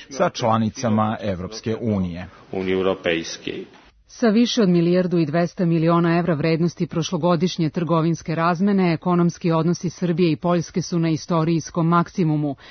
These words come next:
Speaker 3: rekao je ministar Dačić. Poručio je da Evropska unija ne bi trebalo da Srbiju opterećuje Kosovom na putu ka članstvu u tom bloku,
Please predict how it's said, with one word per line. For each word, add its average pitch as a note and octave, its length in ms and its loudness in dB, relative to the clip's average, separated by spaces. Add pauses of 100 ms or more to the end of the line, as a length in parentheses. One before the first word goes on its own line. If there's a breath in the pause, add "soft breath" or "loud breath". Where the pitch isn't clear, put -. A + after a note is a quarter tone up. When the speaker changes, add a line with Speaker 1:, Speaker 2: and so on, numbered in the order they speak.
(200 loud breath)
Speaker 3:
rekao F#3+ 360 0
je F#3 140 6
ministar D3+ 520 0
Dačić. C3+ 540 -4
Poručio E3+ 540 -2
je D3 160 0
da D3 160 -2
Evropska D3+ 420 -4
unija E3+ 320 2
ne F3 160 2
bi E3 100 2
trebalo E3 420 0
da C#3 120 -4
Srbiju E3+ 460 0
opterećuje D#3 640 -2
Kosovom D3 640 -2
na C3+ 120 -4
putu D3 340 -6
ka E3 140 -6
članstvu D3 600 -4
u B2 60 -10
tom F3 260 -2
bloku, F3+ 440 0